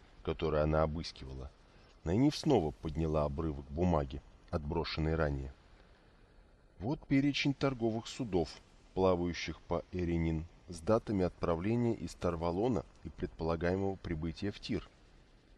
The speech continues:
«Это может быть простым совпадением», медленно произнесла Игвейн.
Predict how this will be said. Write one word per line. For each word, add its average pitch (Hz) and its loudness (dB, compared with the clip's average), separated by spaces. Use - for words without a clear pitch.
«Это - -6
может 156 0
быть 156 -4
простым 147 0
совпадением», 98 0
медленно 73 -2
произнесла 76 -4
Игвейн. 69 -8